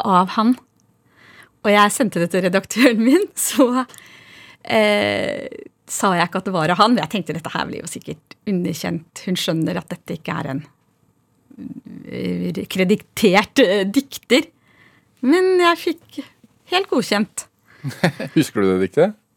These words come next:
Speaker 1: Ja, jeg kan det utenat. Det er sånn. «Jeg sitter og tenker på tida. På dagar, månader og år. Tenker på det som har vært, og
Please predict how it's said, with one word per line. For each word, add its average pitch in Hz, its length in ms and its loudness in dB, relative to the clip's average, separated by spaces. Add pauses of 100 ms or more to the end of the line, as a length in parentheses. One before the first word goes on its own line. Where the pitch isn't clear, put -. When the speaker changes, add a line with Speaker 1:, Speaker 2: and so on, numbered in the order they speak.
(160)
Speaker 1:
Ja, 226 140 0
jeg 277 120 -2
kan 190 180 -2
det - 180 -4
utenat. - 380 -14 (580)
Det 208 80 -4
er 240 60 -2
sånn. 226 220 -10 (1300)
«Jeg 214 120 -2
sitter - 400 -8
og - 60 -20
tenker 196 520 -2 (100)
på - 120 -10
tida. 175 380 -6 (1700)
På 214 100 -6
dagar, 220 480 -2 (540)
månader 175 480 0 (200)
og 104 160 -6
år. 90 220 -8 (1500)
Tenker 180 300 -2
på 196 140 -4
det 180 140 -2
som 196 140 -2
har 190 120 0
vært, 202 540 -2
og - 80 -20